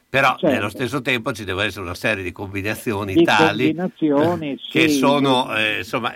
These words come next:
Speaker 1: quindi non
Speaker 2: molto, molto lontane, soprattutto pensano al fatto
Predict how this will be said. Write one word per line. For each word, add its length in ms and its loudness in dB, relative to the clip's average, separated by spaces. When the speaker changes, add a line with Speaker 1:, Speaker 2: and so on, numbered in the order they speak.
Speaker 1:
quindi 320 0
non 160 4
Speaker 2:
molto, 260 0
molto 380 4
lontane, 680 -2
soprattutto 720 0
pensano 500 -2
al 140 -2
fatto 560 -2